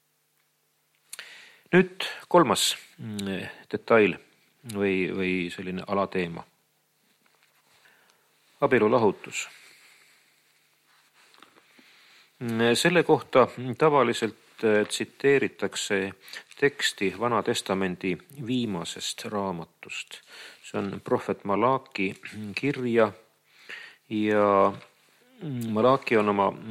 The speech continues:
kirja teises peatükis öelnud sõnad, ma loen siit salmid, eh, viisteist ja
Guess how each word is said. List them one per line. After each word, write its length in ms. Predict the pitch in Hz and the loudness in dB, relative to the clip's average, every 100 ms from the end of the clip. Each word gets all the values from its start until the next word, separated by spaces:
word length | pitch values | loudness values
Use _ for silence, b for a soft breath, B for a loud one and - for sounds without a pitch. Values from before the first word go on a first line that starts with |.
| 110 110 107 | -10 -8 -6
kirja 260 | 127 127 110 | -2 -2 0
teises 400 | 135 143 - - | 0 0 -4 -6
peatükis 840 | - 135 113 101 - - - - - B B B B - | 0 2 4 0 -8 -10 -6 -6 -8 B B B B -2
öelnud 400 | 131 120 104 - | 0 0 -2 -2
sõnad, 540 | - 151 135 107 - - - | 0 2 4 2 -2 -18 -12
ma 80 | 110 | -6
loen 260 | 107 117 107 | -2 -2 -2
siit 240 | 104 95 | -6 -6
salmid, 540 | - 117 107 98 - - | -2 -2 -2 -6 -6 -4
eh, 1800 | 98 95 _ _ _ _ _ _ _ _ - 107 98 95 92 92 82 64 B B B B _ 104 | -4 -4 _ _ _ _ _ _ _ _ -12 -6 -2 0 0 -2 -6 -10 B B B B _ -10
viisteist 880 | 113 127 - - 123 123 110 - - | -6 -2 -2 -4 -4 -4 -4 -6 -6
ja 220 | 101 95 | -6 -4